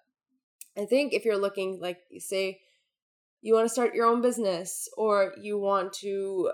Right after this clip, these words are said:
um, you know, travel or you wanna be somewhere and be something that's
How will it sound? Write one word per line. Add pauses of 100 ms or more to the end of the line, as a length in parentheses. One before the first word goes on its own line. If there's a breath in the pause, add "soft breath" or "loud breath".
(100)
um, (480)
you
know,
travel
or
you
wanna
be
somewhere (200)
and
be
something
that's